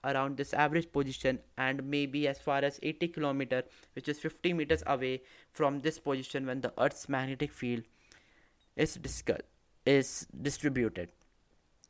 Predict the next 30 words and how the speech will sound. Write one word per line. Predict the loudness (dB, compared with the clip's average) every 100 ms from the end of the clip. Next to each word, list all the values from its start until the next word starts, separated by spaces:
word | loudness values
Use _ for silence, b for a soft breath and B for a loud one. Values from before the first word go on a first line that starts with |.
| _
So | -8 -2 2 2 0 -2
these | -4 -4 -2
were | -2
two | -2 -4
questions | -4 -6 -6 -8 -8
which | -10 -4
were | -4 -4 -10 -20 -12 -6
commonly | -4 -4 -6 -6 0
asked. | 0 0 -8 -20 b b b b b b b
And | -10 -8 -2
let's | 0 0 0
talk | 2 2
about | 2 2 2 0 _ -6
the | -6
facts | -4 2 4 4 -4 -14 -14 b b b b
of | -4 -2
Antarctica. | -2 -2 -2 -2 -4 -10 -12 -20 _ _ _ _ _ _ _ _ -20 -20 _ _ b b b b b
Antarctica | -2 4 4 6 4 6 4
is | 4 -2
home | 0 4 4 4 2
to |
Mount | 0 2 0 -2 -2
Erebus, | 2 4 4 0 -2 2
the | 2
southernmost | 2 2 2 4 2 2 2
active | 0 2 0
volcano | 2 0 0 -2
in | -2
the | -2
world, | 2 2 2